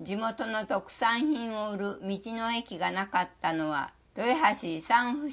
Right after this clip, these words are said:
議の一つではないでしょうか。日本中に千百以上もある道の駅ですが、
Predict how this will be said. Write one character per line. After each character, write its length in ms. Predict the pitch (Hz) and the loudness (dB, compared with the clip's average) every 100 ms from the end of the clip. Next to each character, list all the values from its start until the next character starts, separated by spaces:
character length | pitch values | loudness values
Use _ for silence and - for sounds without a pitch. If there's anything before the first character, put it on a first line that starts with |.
| - | -6
議 180 | 208 185 | -4 -4
の 180 | 170 | -4
一 300 | 196 - 226 | -6 -6 -6
つ 160 | 220 190 | -6 -2
で 120 | 180 | 0
は 140 | 170 160 | 2 2
な 200 | 202 196 | 2 0
い 60 | |
で 140 | 170 170 | -2 -6
し 160 | - | -4
ょ 140 | 147 139 | -8 -8
う 60 | - | -10
か。 160 | - - _ _ _ _ _ _ | -12 -12 _ _ _ _ _ _
日 140 | 180 196 | -4 0
本 340 | 226 240 233 | 2 2 0
中 240 | 214 226 214 | -2 -2 -2
に 380 | 208 202 - _ _ _ _ _ - | -2 -4 -6 _ _ _ _ _ -4
千 260 | 233 247 | 0 0
百 340 | 294 330 - 240 | 0 -2 -2 -2
以 140 | 233 | -2
上 240 | 208 214 196 | 0 0 2
も 160 | 190 | 2
あ 120 | 180 | 2
る 240 | 165 160 131 | 2 -2 -4
道 120 | 175 | -6
の 340 | - 233 220 226 | -6 -2 0 0
駅 260 | 220 214 | -2 -6
で 160 | 170 175 | -6 -6
す 180 | - 160 | -8 -6
が、 200 | 143 | -6